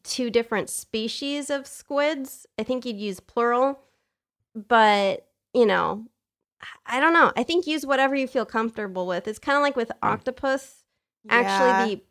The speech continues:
Speaker 1: plural of octopus is not octopi. It's octopus or octopuses.
Speaker 3: Huh.
Speaker 1: But a lot of people say
Speaker 2: Really?
Speaker 1: octopi.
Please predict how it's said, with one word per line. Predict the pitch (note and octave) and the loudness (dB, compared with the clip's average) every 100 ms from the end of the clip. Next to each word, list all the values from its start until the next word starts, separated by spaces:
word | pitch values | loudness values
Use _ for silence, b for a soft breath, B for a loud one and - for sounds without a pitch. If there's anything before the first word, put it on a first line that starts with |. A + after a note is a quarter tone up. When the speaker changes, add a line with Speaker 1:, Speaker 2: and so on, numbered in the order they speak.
| _ | _
Speaker 1:
plural | - D4 F4 E4 | 0 4 4 4
of | A#3+ | 4
octopus | - A3+ A#3+ C4 - A3+ A3 - | 4 2 2 -4 -4 -4 -4 -6
is | - G#3+ | -8 -2
not | B3 A#3+ | 0 2
octopi. | A3 A3 G#3+ - A#3+ A3 F#3 F3+ | 0 -2 -6 -4 0 4 4 4
It's | F3 F3+ - - G#3 | 0 -4 -10 -6 0
octopus | G#3+ A3 G3 B3+ B3 B3 | 0 -2 -8 -2 -2 -2
or | G#3 F3 | 0 2
octopuses. | G3+ - - A3 A3+ B3+ C4 C#4 _ _ - | 2 -2 -6 -6 -2 -2 -2 -6 _ _ 0
Speaker 3:
Huh. | A#4 C#4 | 0 2
Speaker 1:
But | G#3+ | 2
a | A3 | 4
lot | A3 | 4
of | A#3 | 2
people | C4+ A#3+ | -6 -6
say | A#3+ A#3 | -4 0
Speaker 2:
Really? | A3 G3 G#3 | 2 4 4
Speaker 1:
octopi. | B3+ A#3+ A#3+ | 2 2 0